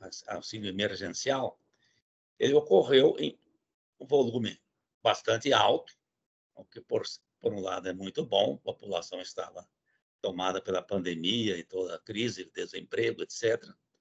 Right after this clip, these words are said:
Mas foi, como ele foi um, teve que ser um aumento alto e imprevisível,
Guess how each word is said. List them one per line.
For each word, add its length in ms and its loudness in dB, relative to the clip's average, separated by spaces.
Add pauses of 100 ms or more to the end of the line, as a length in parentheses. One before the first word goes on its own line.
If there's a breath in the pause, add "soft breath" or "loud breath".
(760)
Mas 340 2
foi, 340 8
como 260 2
ele 100 6
foi 220 4
um, 240 -6 (520)
teve 320 6
que 120 -10
ser 360 0
um 140 -4
aumento 460 -4
alto 500 2
e 140 0
imprevisível, 960 -2